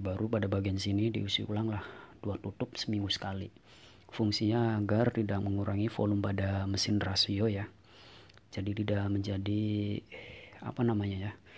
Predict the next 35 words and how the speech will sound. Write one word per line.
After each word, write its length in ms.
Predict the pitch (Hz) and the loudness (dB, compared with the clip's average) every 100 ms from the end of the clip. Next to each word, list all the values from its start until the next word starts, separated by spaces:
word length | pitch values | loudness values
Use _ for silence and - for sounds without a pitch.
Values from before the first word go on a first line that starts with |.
| - - - | -20 -18 -4
tidak 320 | 107 101 104 | 0 0 0
overhead 400 | 98 107 92 120 113 | -4 -4 -2 0 0
ataupun 720 | 113 107 120 131 131 131 120 - - | -2 0 4 6 6 0 -4 -10 -2
rim 160 | 107 | 0
piston 320 | 107 - 120 | 0 -2 -2
aman 320 | 107 101 101 98 | 0 0 0 0
jadinya. 400 | 95 95 98 - - - - - | -2 -2 -6 -8 -16 -20 -14 -2
Jadi 240 | 104 104 | 0 2
terpenuhi 640 | 110 110 107 101 120 - - - - - | 0 2 2 4 2 0 -6 -16 -16 -14
seribu 560 | - 113 104 101 101 101 | -4 2 4 4 4 4
mili 240 | 104 104 - | 4 4 2
terus 320 | 113 104 92 | 2 2 0
gitu 160 | - 90 | -6 -6
ya, 160 | 95 101 | -6 -2
atau 160 | 104 | -2
satu 240 | 98 101 101 | -2 0 -2
liter 240 | 101 101 - | 0 -4 -4
terus. 480 | 104 92 - - - - - - - - - _ - - - - - - - - - | -6 -4 -6 -6 -12 -20 -18 -20 -20 -20 -20 _ -20 -20 -20 -20 -20 -20 -20 -20 -20
Jadi 240 | - 104 107 | -2 0 2
kalau 240 | 107 107 | 4 4
misalnya 160 | 104 104 | 4 2
keadaan 320 | 104 101 98 | 2 2 2
kayak 240 | 98 98 | 2 0
begini, 560 | 95 95 95 110 131 131 - - - | 0 -2 2 2 2 -2 -10 -12 -6
teman-teman 400 | 101 98 104 110 | -4 0 0 0
harus 240 | 98 95 - | 0 -2 -2
diperbaiki, 960 | 98 95 98 98 95 95 113 135 - - | -2 -2 -4 -2 -4 0 2 2 0 -8
dari 160 | 101 101 | -6 -2
karet 400 | 101 95 - 98 | 0 2 2 2
ataupun 320 | 107 120 117 | -2 2 4
karet 240 | 107 104 | 4 2
yang 80 | 101 | 2
misalnya 320 | 101 107 101 | 2 2 0
masih 80 | 98 | 0
bagus, 400 | 95 98 - | -2 0 0